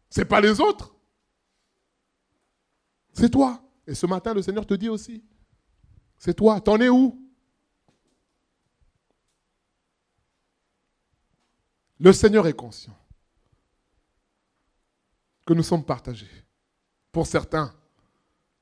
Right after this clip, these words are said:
Mais le but de la prédication d'aujourd'hui, c'est de te positionner.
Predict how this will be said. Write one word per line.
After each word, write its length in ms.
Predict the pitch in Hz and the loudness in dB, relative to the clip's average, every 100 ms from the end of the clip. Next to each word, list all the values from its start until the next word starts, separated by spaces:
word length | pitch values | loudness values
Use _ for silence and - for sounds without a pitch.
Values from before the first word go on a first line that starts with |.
| _ _ | _ _
Mais 120 | 139 | 0
le 100 | 156 | 2
but 180 | 147 196 | 2 0
de 60 | 147 | -2
la 100 | 131 | -2
prédication 480 | 131 131 123 - | -8 -10 -12 -12
d'aujourd'hui, 680 | 131 107 104 98 104 - - _ _ _ _ _ _ _ _ _ _ _ _ _ - | -14 -12 -14 -16 -20 -20 -20 _ _ _ _ _ _ _ _ _ _ _ _ _ -20
c'est 140 | 135 | -16
de 80 | 123 | -14
te 100 | 120 | -14
positionner. 720 | 117 123 110 104 113 113 113 | -16 -16 -18 -20 -20 -20 -20